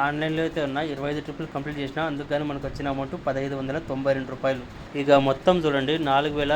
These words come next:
రెండు వందల నలభై ఎనిమిది రూపాయలు అయితే వచ్చినాయి. ఇరవై తొమ్మిది గంటల ఇరవై ఏడు నిమిషాలు ఆన్లైన్లో అయితే ఉన్నా, అలాగే అరవై ఐదు ట్రిప్పులు అయితే కంప్లీట్ చేసిన. So ఇందులో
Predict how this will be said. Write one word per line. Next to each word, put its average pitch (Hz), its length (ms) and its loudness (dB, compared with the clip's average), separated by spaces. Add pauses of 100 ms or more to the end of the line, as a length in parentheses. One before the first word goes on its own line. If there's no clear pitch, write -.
(120)
రెండు 135 240 -4
వందల 135 200 -2 (120)
నలభై 135 200 -4
ఎనిమిది 135 200 -4
రూపాయలు 143 220 -2
అయితే 139 140 -6
వచ్చినాయి. 143 340 -4 (200)
ఇరవై 135 260 -2
తొమ్మిది 135 360 -4
గంటల 131 280 -2 (160)
ఇరవై 131 240 -4
ఏడు 127 160 -4
నిమిషాలు 131 380 0 (100)
ఆన్లైన్లో 131 380 -4
అయితే 135 200 -4
ఉన్నా, 156 160 0 (100)
అలాగే 135 280 2 (480)
అరవై 139 200 2
ఐదు 143 180 0
ట్రిప్పులు 151 300 -4
అయితే 180 100 0 (100)
కంప్లీట్ 143 320 -2
చేసిన. 139 200 -2 (460)
So 165 80 2 (160)
ఇందులో 175 220 0